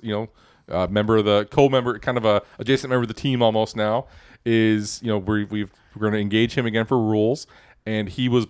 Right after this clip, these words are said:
been working on that a little bit behind the scenes and having questions. I'm like, "Boy, I have not played Motor City in a while." So I'm like, "Yeah, we gotta play Motor City tonight, guys."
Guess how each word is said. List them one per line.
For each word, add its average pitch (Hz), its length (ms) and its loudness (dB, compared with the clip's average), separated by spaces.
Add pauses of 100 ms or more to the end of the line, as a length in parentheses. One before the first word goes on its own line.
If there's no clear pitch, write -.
(160)
been 113 120 0
working 202 220 4
on 120 80 0
that 104 120 2
a - 20 -2
little 101 180 -2
bit 104 220 -2
behind 98 220 0
the 92 40 -4
scenes 190 360 -4
and 101 120 -4
having 104 220 -4
questions. 117 460 -2
I'm 117 80 0
like, 107 180 0 (280)
"Boy, 85 300 -8 (300)
I 107 120 0
have 90 120 2
not 101 180 -2
played 110 200 0
Motor 104 180 0
City 92 460 -2
in 92 120 -4
a 98 300 0
while." 76 640 -8 (340)
So - 140 -2
I'm 104 80 0
like, 101 120 -2
"Yeah, 113 160 4
we 110 100 0
gotta 120 120 2
play 120 120 -2
Motor 95 120 -2
City 92 160 -10
tonight, 80 280 -14
guys." 80 340 -10